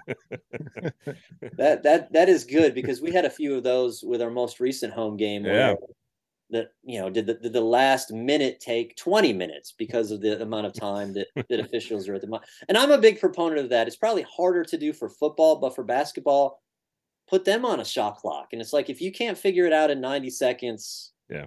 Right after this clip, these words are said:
Speaker 1: call on the floor stands and let's move on. But yeah,
Speaker 2: Well
Speaker 1: that, that's, that's what I was thinking when, when Cade Tyson made that shot, Steve. It was, it was, "This is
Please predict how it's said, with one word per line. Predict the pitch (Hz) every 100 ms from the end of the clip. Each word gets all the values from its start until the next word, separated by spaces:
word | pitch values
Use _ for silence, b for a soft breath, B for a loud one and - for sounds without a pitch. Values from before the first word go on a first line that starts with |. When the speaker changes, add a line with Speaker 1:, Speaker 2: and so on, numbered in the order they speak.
| -
Speaker 1:
call | 147 156
on | 147
the |
floor | - 135 120
stands | - 110 110 107 90
and | -
let's | 87 -
move | 80 76 76
on. | 98 104 78 65 _ _ - - - - - _ _ _
But | 190 190
yeah, | 180 131
Speaker 2:
Well | 131 - _ _ _ _
Speaker 1:
that, | 170 170
that's, | 202 208
that's | 208 214 226
what | 220
I | 196
was | 180
thinking | 180 160 160 139
when, | 135 131
when | 131
Cade | 127 135 131
Tyson | 131 123 - 113
made | 113 110
that | 107
shot, | - 104 95
Steve. | - 95 95 90
It | 92
was, | 131 131
it | 147
was, | 156 131 117 - _ _ _ _ 120
"This | 127 233 185
is | 113